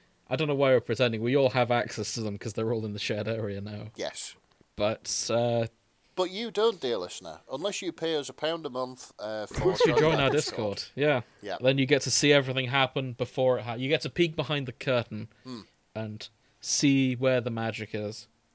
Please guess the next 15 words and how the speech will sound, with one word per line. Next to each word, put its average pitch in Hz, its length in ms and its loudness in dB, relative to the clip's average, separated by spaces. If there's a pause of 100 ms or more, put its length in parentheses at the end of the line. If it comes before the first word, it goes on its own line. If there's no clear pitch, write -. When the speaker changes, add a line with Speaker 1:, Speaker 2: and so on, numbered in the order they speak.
Speaker 2:
You 113 100 -14
get 120 200 -4
to 120 100 -10
go 123 120 -4
through 147 240 -8
the 156 80 -6
looking 147 360 -4
glass, 87 500 -10
into 135 240 -12
the 151 100 -10
crucible, 123 600 -10 (480)
through 139 220 -8
the 131 80 -8
fire. 160 260 2
Speaker 1:
Exactly. 110 540 -4